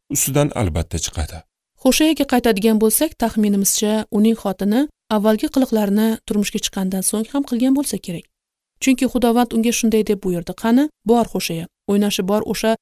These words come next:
Speaker 2: suyg'oq xotiningga boshqatdan ko'ngil qo'y. Men Isroil xalqini qanday sevgan bo'lsam, sen ham xotiningni shunday sevgin. Zotan xalqimning ham ko'ngli boshqa xudolarga chopadi. Mayizli kulchalarni ularga nazr qilishni xalqim yaxshi ko'radi."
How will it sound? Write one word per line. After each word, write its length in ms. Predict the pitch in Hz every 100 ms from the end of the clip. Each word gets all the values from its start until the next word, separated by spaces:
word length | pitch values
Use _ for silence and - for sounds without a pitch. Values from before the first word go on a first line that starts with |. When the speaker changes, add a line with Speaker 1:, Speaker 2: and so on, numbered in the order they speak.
| -
Speaker 2:
suyg'oq 440 | - 226 226 233
xotiningga 500 | 277 247 202 190 196 220
boshqatdan 560 | 196 190 185 - 190
ko'ngil 360 | 185 190 180 185
qo'y. 220 | - 156 - _ _ _
Men 160 | 226 269
Isroil 400 | 262 247 262 269
xalqini 420 | 254 233 226 233
qanday 360 | 226 240 226 226
sevgan 420 | 220 226 220 208 190
bo'lsam, 360 | 190 - 262 196 _
sen 260 | - 233
ham 200 | 226 311
xotiningni 460 | 330 226 220 196 190
shunday 280 | - 196 185
sevgin. 400 | - 180 - 175 - _ _ -
Zotan 380 | 202 247 320 320
xalqimning 500 | 285 247 247 233 247
ham 200 | 247 247
ko'ngli 400 | 247 226 202 220 240 _
boshqa 320 | - 220 - 277
xudolarga 500 | 254 208 196 185 185
chopadi. 400 | 175 - 170 180 _ _ _ -
Mayizli 380 | 226 233 233
kulchalarni 640 | 320 262 - 220 214 214 226
ularga 400 | 226 202 196 208
nazr 340 | 196 208 262
qilishni 400 | 294 233 233 269
xalqim 360 | 254 202 185 202
yaxshi 260 | 196 190 -
ko'radi." 360 | - - 190